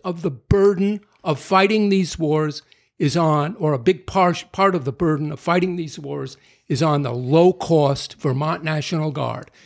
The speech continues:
They can be called up. They're not being paid very much. They're only paid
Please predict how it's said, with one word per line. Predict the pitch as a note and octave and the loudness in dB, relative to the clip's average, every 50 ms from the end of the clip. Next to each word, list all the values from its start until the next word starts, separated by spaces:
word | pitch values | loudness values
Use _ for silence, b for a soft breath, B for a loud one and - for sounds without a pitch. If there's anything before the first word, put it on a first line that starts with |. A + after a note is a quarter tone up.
| b b b | b b b
They | - D#3 D3 | 2 2 2
can | - - C#3+ | 2 0 -2
be | C3 C3 B2 | -2 -4 -6
called | - - - - F#3 F#3+ G#3 A3+ G#3+ G3+ | -10 -12 -6 0 2 2 4 4 4 2
up. | E3 - F3+ G#3 - _ _ b b b b b - | 0 0 -2 -8 -12 _ _ b b b b b -4
They're | D3 C#3 | -2 -2
not | C3+ C#3+ F3+ G3+ A3 G#3+ - | 0 2 0 0 0 -2 -2
being | G#3 G3 G3 F#3 F3 | 0 0 0 0 -2
paid | - - F#3 G3 F#3 F#3 F3 C3 | -4 -2 0 2 2 2 2 0
very | A2+ - - - C3+ C#3 | -4 -6 -6 -6 -6 -6
much. | C#3 C3+ C#3+ C#3 - - - - B B B B B B B _ | -8 -8 -10 -10 -12 -12 -14 -14 B B B B B B B _
They're | - F3 E3 E3+ - - | -2 -2 -2 -2 0 2
only | G3 G#3+ A#3 A#3+ B3+ C4 B3+ | 2 2 2 2 2 0 0
paid | - - - - A3 A3 G3+ E3 A#2+ A2+ A#2 C3 B2+ | 0 0 0 0 2 2 2 2 0 -4 -6 -10 -12